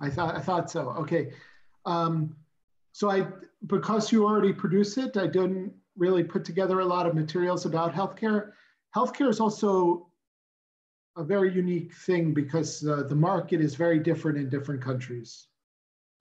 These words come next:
In most European countries, they have single payer, government pays for all healthcare.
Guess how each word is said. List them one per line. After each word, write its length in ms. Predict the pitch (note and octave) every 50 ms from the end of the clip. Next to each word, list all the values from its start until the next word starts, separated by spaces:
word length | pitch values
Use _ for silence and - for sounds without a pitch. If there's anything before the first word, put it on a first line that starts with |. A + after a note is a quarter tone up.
| _ _ - - - _ _ -
In 100 | D3 D3+
most 340 | D#3+ F3 G3 G3+ G3 - -
European 520 | G#3 G3+ G3+ G3+ - - G3 F#3+ F#3 F#3 D#3+
countries, 500 | - F#3 - - - G#3 G3+ F#3 D#3+ -
they 160 | F3+ E3 D3
have 320 | C#3+ D#3 D3+ C#3 - - - - _ _ _ _ _ _ _ _ _ _ _ _ _ _ _ _ _ _ _
single 540 | - - - - F3+ F#3 G3+ G3 G3 F#3
payer, 400 | - - - F#3 F#3 F#3+ G3 G3+
government 560 | F3+ D#3 F#3 F#3 F3+ G3 G3+ F#3 F#3 F#3 F3 -
pays 260 | - F3+ F3 E3+ E3+
for 220 | - D#3 D#3+ E3
all 240 | - D#3 D#3+ F3 D#3+
healthcare. 600 | C#3 F3 F3 E3+ - - G#3 G#3+ A#3 B3+ B3